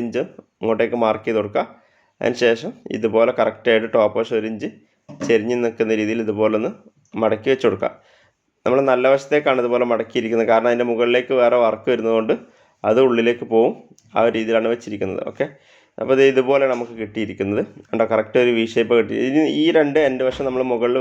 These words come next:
വേറെ തുണി വെച്ചടിക്കുന്ന സമയത്ത് ഉള്ളിലേക്ക് പോവും. അപ്പോൾ നമ്മളെ ബാക്ക് സൈഡ് ഉണ്ടോ, ബാക്ക് സൈഡ് ഇതുപോലെ കറക്റ്റായിട്ടൊരു വി ഷേപ്പ് തന്നെ കിട്ടും. അപ്പോൾ നമുക്കിനി അതിൻ്റെ മുകളിലേക്ക് വെക്കാനുള്ള ഒരു ഡിസൈനർ പീസാണ്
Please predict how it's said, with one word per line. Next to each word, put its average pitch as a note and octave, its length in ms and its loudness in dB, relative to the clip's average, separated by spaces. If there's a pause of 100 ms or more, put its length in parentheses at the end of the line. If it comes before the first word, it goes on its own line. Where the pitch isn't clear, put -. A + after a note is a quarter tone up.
വേറെ B2 180 2 (480)
തുണി A#2+ 160 4
വെച്ചടിക്കുന്ന A#2+ 420 0
സമയത്ത് A2+ 300 0
ഉള്ളിലേക്ക് A2 420 -2
പോവും. A2 200 0 (120)
അപ്പോൾ A#2+ 140 -4
നമ്മളെ B2 240 2
ബാക്ക് A#2 220 0
സൈഡ് B2 160 0
ഉണ്ടോ, G#2 180 -4
ബാക്ക് A2+ 180 -2
സൈഡ് B2+ 200 -4
ഇതുപോലെ A#2 300 -2
കറക്റ്റായിട്ടൊരു A2 560 -4
വി G#2+ 140 -4
ഷേപ്പ് G#2+ 260 -4
തന്നെ A2+ 220 -2
കിട്ടും. G#2 200 -10 (500)
അപ്പോൾ F3+ 180 0
നമുക്കിനി D#3 340 0 (220)
അതിൻ്റെ C3 320 0
മുകളിലേക്ക് B2+ 560 0
വെക്കാനുള്ള A2 420 0 (360)
ഒരു A2+ 80 0 (100)
ഡിസൈനർ A#2 440 2
പീസാണ് B2 300 0